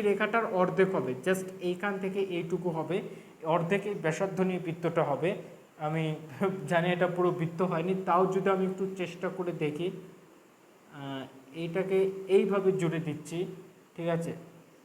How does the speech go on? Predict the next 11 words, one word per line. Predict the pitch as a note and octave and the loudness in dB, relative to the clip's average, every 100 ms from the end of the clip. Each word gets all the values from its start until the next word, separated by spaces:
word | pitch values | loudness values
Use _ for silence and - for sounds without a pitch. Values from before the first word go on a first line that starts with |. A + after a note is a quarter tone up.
| - | -14
এটাকে | D#3+ D#3+ D#3+ | -10 -4 -2
এইভাবে | D#3 D3+ | -2 -2
জুড়ে | D3 C#3 C3+ | -4 -4 -6
দিচ্ছি। | B2+ - F3 F#3+ - - | -8 -8 -8 -8 -14 -10
তো | D3+ C#3 C#3 C3+ C3+ - - - - - - C#3+ | -4 -2 -2 -4 -8 -12 -20 -20 -20 -20 -14 -8
এই | C#3 C#3 C3+ C3+ - - | -6 -6 -8 -10 -18 -12
হচ্ছে | C#3+ D3 - D#3+ | -12 -10 -8 -8
আমাদের | C#3+ C#3 C#3 C3+ C3 C#3+ | -6 -6 -6 -6 -8 -8
এ | C#3+ C#3+ | -6 -4
বিন্দু, | D3+ D#3 E3+ E3+ - - - - | -6 -4 -4 -4 -10 -20 -20 -12
এটা | C3+ | -8